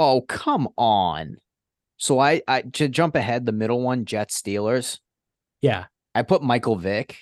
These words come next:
Speaker 1: That, that's eleven percent. I thought I was fucking big braining that one.
Speaker 2: Yeah, well,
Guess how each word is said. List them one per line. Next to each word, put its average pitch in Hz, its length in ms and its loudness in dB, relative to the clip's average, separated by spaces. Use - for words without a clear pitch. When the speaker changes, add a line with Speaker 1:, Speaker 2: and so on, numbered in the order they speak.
Speaker 1:
That, 151 260 0
that's 170 200 4
eleven 135 480 4
percent. 113 500 -2
I 147 100 4
thought 160 240 4
I 139 60 6
was 123 200 4
fucking 107 360 0
big 117 200 0
braining 85 360 -4
that 98 260 -4
one. 65 220 -16
Speaker 2:
Yeah, 160 180 4
well, 156 600 6